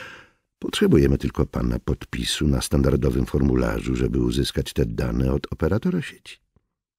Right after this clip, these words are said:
Uśmiechnąłem się jakby przepraszająco. "Pomogłoby mi to skreślić pana z listy śladów, które musimy sprawdzić". Franz Schmidt spojrzał na mnie.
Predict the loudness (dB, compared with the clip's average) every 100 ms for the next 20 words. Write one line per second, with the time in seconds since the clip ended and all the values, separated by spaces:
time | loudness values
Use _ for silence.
0 | _ _ _ -2 0 -2 -2 -2 -2 -2
1 | -6 -6 -6 -6 -6 -8 -10 -10 -8 -6
2 | -6 -8 -12 -14 -18 -18 -20 _ _ _
3 | _ _ _ _ 4 8 8 8 6 6
4 | 2 2 0 2 0 0 -4 0 2 2
5 | -2 -6 -6 -4 -2 -2 -6 -8 -4 0
6 | 0 0 -2 0 -2 -2 -6 -14 -20 _
7 | _ _ _ _ -14 -2 2 2 0 -4
8 | -2 0 0 -2 -20 -20 -12 -12 -6 -2
9 | 0 0 -4 -4 -2 -4 -6 -10 -12 -10